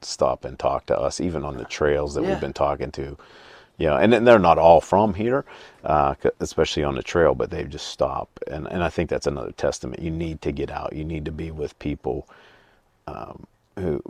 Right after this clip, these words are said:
Speaker 1: who, you know, you're, you're a little bit closer to, or you're going to get closer to. I know
Speaker 2: Mm-hmm.
Speaker 1: some of the,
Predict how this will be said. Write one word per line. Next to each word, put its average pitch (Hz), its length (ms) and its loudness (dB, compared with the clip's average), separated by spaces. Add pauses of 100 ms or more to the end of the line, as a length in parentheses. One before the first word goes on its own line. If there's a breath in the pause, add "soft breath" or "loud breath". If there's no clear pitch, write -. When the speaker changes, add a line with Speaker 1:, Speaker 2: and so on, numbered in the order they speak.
(180)
Speaker 1:
who, 87 220 -8
you 76 140 -6
know, 65 180 -6
you're, 95 240 4
you're 92 220 -2
a - 80 0
little 98 140 8
bit 107 180 8
closer 82 360 4
to, 76 400 0
or 78 200 2
you're 76 100 -6
going 80 320 -4
to 67 80 -8
get 60 140 -8
closer - 340 -8
to. - 180 -6
I 71 40 -6
know 76 160 -6
Speaker 2:
Mm-hmm. 76 160 -6
Speaker 1:
some 76 240 -2
of 71 80 -4
the, 76 320 -4